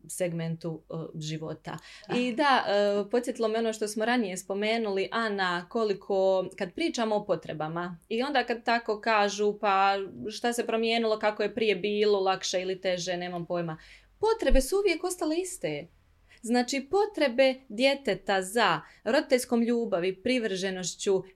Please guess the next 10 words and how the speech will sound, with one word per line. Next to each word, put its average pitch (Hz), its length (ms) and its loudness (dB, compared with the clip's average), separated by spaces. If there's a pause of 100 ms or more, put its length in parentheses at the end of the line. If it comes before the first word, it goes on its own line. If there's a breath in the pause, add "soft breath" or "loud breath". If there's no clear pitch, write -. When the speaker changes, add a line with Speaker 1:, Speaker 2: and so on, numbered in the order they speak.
Speaker 1:
pripadanjem, 185 960 0 (240)
bila 320 300 2
je 214 160 0
tada 254 560 2 (480)
i 202 120 -2
dan 226 260 4
danas 190 360 0
je 170 80 -6
takva. 156 460 -8 (200)
Speaker 2:
Mhm. 185 300 2